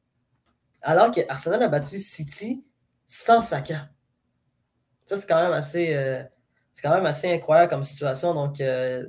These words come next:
le contraste, c'est quand même fou, euh, euh, dans les performances d'Arsenal, là. Euh, mais, euh, en tout cas, euh, Arsenal qui perd déjà un match de Ligue des Champions contre le R C Lens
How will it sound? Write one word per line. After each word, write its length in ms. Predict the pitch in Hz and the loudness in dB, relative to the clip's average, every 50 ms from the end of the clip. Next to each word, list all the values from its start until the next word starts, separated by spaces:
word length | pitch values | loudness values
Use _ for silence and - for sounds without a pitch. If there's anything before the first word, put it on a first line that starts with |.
| - | -8
le 80 | 143 139 | -4 0
contraste, 380 | 151 165 160 160 214 247 247 | 2 2 2 2 2 0 0
c'est 80 | - 151 | 0 0
quand 200 | 143 160 165 175 | 2 2 2 2
même 220 | 180 175 160 151 | 2 0 0 -2
fou, 400 | 143 - - - 180 180 165 151 | -4 -6 -6 -6 -4 -4 -2 -2
euh, 140 | 135 127 127 127 - _ _ _ _ _ _ _ - | -2 -4 -6 -8 -14 _ _ _ _ _ _ _ -8
euh, 460 | 131 131 127 127 123 123 123 123 123 123 - _ _ _ - | -6 -4 -4 -4 -4 -6 -8 -10 -12 -12 -16 _ _ _ -8
dans 200 | - 143 135 135 | -4 -2 0 0
les 80 | 143 139 | 0 0
performances 400 | 151 143 139 147 151 156 156 151 | 0 0 0 0 2 2 2 0
d'Arsenal, 480 | 143 143 - 135 139 151 160 175 190 | -2 -4 -4 -2 0 2 2 2 2
là. 140 | 190 202 202 202 - _ _ _ _ _ _ | 0 -2 -4 -6 -8 _ _ _ _ _ _
Euh, 440 | 131 127 127 127 123 123 - - - - - - | -8 -4 -4 -2 -4 -4 -6 -8 -10 -14 -14 -8
mais, 360 | - 143 156 160 160 156 151 | 0 2 4 6 8 8 6
euh, 280 | 143 135 131 127 127 127 | 6 4 2 2 0 -2
en 20 | |
tout 100 | 123 - | -4 -4
cas, 140 | - 139 127 - - _ _ _ _ - 127 | -4 -4 -4 -4 -8 _ _ _ _ -10 -8
euh, 240 | 131 127 123 120 | -6 -4 -4 -4
Arsenal 380 | 120 120 - - 160 170 180 175 | -4 -4 -2 0 2 2 2 2
qui 140 | 175 - 143 | 0 -2 0
perd 200 | 143 160 156 156 | 4 4 4 6
déjà 260 | 151 143 151 175 165 | 4 2 4 4 4
un 40 | 147 | 4
match 400 | 143 156 160 165 165 - - - | 4 4 4 2 2 -2 -4 -4
de 180 | 131 127 131 | -4 -2 -2
Ligue 140 | 139 147 151 | -2 -4 -2
des 80 | 147 143 | -4 -4
Champions 340 | 143 135 135 147 175 165 156 | -4 -4 -2 0 0 0 0
contre 280 | - 170 180 170 151 - | 2 2 2 2 0 -2
le 0 | |
R 140 | - 143 | -2 -2
C 140 | 139 - 143 | -2 -2 -4
Lens 420 | 139 143 147 156 156 147 - - | -2 -2 0 0 0 -2 -4 -8